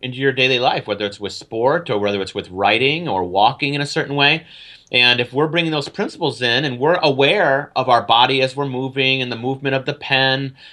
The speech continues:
aware of our thoughts, and we're having all sorts of different thoughts as we're coming up with ideas in the writing process, then we're practicing mindfulness.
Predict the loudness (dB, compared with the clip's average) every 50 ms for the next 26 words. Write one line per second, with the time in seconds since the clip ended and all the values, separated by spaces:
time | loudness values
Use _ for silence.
0 | -10 -6 -2 2 4 4 4 4 2 0 -2 -2 -2 -2 -2 -2 -2 0 2 4
1 | 4 4 2 0 -4 -6 -4 -4 -4 -4 -4 -2 -2 -2 -2 -2 -4 -4 -4 -4
2 | -6 -6 -8 -10 -8 -8 -8 -4 0 2 2 2 2 -2 -6 -10 -10 -10 -10 -8
3 | -8 -6 -4 -4 -6 -4 0 0 0 0 0 0 0 0 0 -2 -2 -6 -6 -2
4 | 0 0 0 0 0 -4 -6 _ -2 -2 -2 -2 -4 -6 -6 -6 -8 _ _ -20
5 | -20 -20 -20 -20 _ -2 0 0 0 2 2 2 2 2 0 -2 -6 -14 _ _
6 | _ _ -6 -2 0 0 0 0 -4 -4 -2 -2 -4 -4 -4 -6 -6 -6 -6 -8
7 | -10 -12 -12 -12 -14 -18 -20 -20